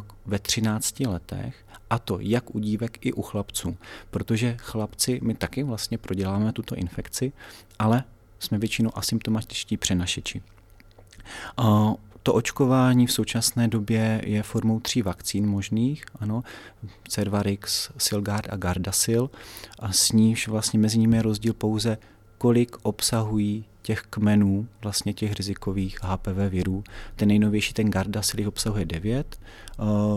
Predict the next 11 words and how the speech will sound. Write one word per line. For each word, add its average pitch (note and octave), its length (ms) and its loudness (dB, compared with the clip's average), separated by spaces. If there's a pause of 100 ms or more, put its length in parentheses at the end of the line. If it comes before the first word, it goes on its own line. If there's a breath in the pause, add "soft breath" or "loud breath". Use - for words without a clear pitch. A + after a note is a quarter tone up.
(360)
a G#2+ 280 2
dokonce G#2 400 -2
dokáže G2+ 380 -2
chránit G2 220 0
třeba G2+ 140 -2
proti G#2 220 -4
genitálním G2+ 480 2
bradavicím, F#2 500 -2
podobně G2 240 -2
jako G2 180 -4
Silgard. F2+ 600 -2